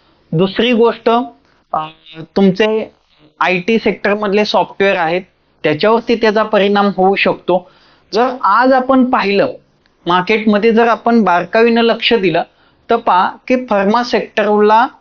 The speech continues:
जोरात फटका बसलेला आहे. ओके, का बसलेला आहे? कारण फार्मा सेक्टरवरती जास्त फोकस केलेला आहे या टॅरिफ्समध्ये, त्याच्यानंतर स्टील सेक्टरवरती फोकस केलेला आहे. परंतु जर आपण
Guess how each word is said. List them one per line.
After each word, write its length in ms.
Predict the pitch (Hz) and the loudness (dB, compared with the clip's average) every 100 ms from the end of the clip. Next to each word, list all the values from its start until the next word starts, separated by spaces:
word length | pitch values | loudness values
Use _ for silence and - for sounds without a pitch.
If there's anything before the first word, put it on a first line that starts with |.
| _ 156 | _ -4
जोरात 300 | 185 208 220 - | 0 0 -2 -4
फटका 280 | 185 151 170 | -8 -2 -2
बसलेला 460 | 156 135 131 117 113 | 0 -4 -4 -4 -4
आहे. 140 | - _ _ _ _ - | -12 _ _ _ _ -2
ओके, 240 | 247 196 - - _ _ _ | -2 -2 -6 -12 _ _ _
का 140 | 247 254 | 0 2
बसलेला 460 | 226 - 160 160 | 0 0 0 2
आहे? 140 | 202 294 - - | 0 -2 -6 -4
कारण 240 | 220 269 - _ 196 | -4 -4 -10 _ -4
फार्मा 320 | 185 202 254 | -2 0 0
सेक्टरवरती 840 | 247 220 - 226 233 220 - 262 247 | -2 -6 -4 0 2 0 0 -2 0
जास्त 280 | 202 202 202 208 | 0 -2 -4 -4
फोकस 320 | 196 - 185 - | -2 0 -2 -2
केलेला 340 | 175 160 156 | -2 0 0
आहे 140 | 156 156 | 2 2
या 140 | 160 | 0
टॅरिफ्समध्ये, 760 | 151 143 135 123 - 127 117 117 - - - _ - | -2 -4 -4 -6 -6 -4 -2 -4 -12 -20 -20 _ -2
त्याच्यानंतर 600 | 214 247 247 247 269 269 | 0 0 0 0 0 -2
स्टील 420 | - - 269 269 | -4 0 2 2
सेक्टरवरती 600 | 262 247 247 220 226 240 | -2 -8 -4 -2 -2 -4
फोकस 380 | - 185 - 110 - | -2 0 0 -2 -2
केलेला 280 | 123 113 | -2 -2
आहे. 20 | 117 _ _ _ _ _ 226 | -6 _ _ _ _ _ 0
परंतु 720 | 233 269 277 277 285 262 285 - _ _ 151 | 2 2 0 0 2 2 0 -6 _ _ -6
जर 160 | 170 285 | -2 0
आपण 360 | 302 285 294 | 0 0 2